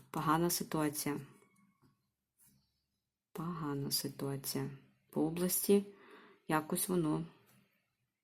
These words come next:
негарно, я вам скажу. І оця болтовня, а ну. Бачите, фортуна перевернута. Ну, лишня болтовня буде.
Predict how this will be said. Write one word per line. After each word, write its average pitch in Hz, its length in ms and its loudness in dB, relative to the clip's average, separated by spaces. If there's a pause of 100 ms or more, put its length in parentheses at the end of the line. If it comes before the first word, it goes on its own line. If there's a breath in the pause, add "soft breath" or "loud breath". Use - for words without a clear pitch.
(460)
негарно, 151 760 4
я 151 140 0
вам 147 140 0
скажу. 143 460 -2 (800 soft breath)
І 185 160 10
оця 185 280 10
болтовня, 175 720 6 (540)
а 160 80 2
ну. 156 280 2 (3000 loud breath)
Бачите, 175 320 0
фортуна 160 420 -4
перевернута. 175 840 2 (3750)
Ну, 190 500 4
лишня 226 300 6
болтовня 202 480 8
буде. 156 340 0